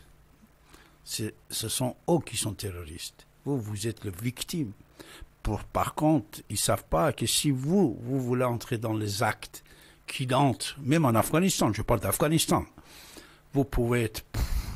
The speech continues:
cinquante fois plus fort que ces gens-là. Mais vous êtes les enfants de Ahmad Shah Massoud,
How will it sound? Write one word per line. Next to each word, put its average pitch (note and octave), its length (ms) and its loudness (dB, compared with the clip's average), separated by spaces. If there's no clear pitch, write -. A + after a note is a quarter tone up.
cinquante E3+ 480 2
fois G#2 200 0
plus G#2 200 0
fort - 280 0
que - 80 -6
ces G2+ 180 0
gens-là. E2+ 340 -8
Mais A#2+ 80 2
vous G2 260 -2
êtes - 360 -4
les G#2 200 -2
enfants G#2 280 -2
de G2 120 -4
Ahmad - 280 -4
Shah F#2 240 -2
Massoud, - 640 -6